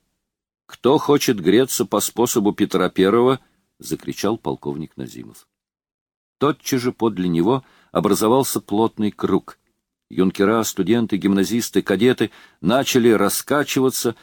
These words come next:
толкать друг друга плечами и лезть в середину к Назимову. Близ Корнилова стояла группа преданных ему текинцев в громадных чёрных и белых папахах.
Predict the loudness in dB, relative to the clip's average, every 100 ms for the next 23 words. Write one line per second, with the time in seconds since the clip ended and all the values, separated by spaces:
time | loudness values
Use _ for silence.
0 | _ _ 2 2 2 -2 -2 -6 -2 0
1 | 2 2 0 2 0 -2 -6 -2 0 0
2 | -2 -6 _ _ 2 6 6 6 2 -6
3 | 0 2 2 4 2 0 0 0 2 2
4 | 0 -6 -10 _ _ _ _ _ _ _
5 | _ _ _ _ _ _ _ -2 2 2
6 | 0 -2 0 0 0 0 -2 -6 _ -10
7 | -4 0 0 0 -2 -2 -4 -4 -6 -4
8 | -2 -2 -2 -6 -6 -6 -6 -6 -12 -8
9 | -6 -4 -4 -4 -8 _ _ -16 -6 -2
10 | 0 0 0 -2 -4 0 0 2 -2 0
11 | 2 0 -2 -4 -4 -4 -8 -10 -18 -20